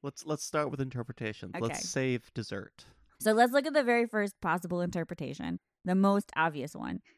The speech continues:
Speaker 2: This is if you read the story straight. It's about
Speaker 1: Mm-hmm.
Speaker 2: how physics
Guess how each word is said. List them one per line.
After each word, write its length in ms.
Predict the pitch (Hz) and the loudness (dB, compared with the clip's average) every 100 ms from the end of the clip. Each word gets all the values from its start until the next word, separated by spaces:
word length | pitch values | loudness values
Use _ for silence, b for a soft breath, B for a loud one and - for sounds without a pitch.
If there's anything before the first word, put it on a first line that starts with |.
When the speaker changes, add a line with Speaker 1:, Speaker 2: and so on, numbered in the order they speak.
| b - | b -2
Speaker 2:
This 280 | 220 277 | 0 0
is 120 | 277 233 | 0 -2
if 140 | 233 | -2
you 140 | 226 | -2
read 180 | 196 202 | -2 -4
the 80 | 202 | -6
story 320 | 208 180 175 | -4 -4 -4
straight. 340 | 175 - - - _ _ _ | -6 -10 -12 -16 _ _ _
It's 140 | 180 - | -10 -6
about 220 | - 160 | -2 -4
Speaker 1:
Mm-hmm. 120 | 165 | -4
Speaker 2:
how 120 | 143 | -8
physics 460 | 165 254 320 370 - | -2 0 0 -6 -8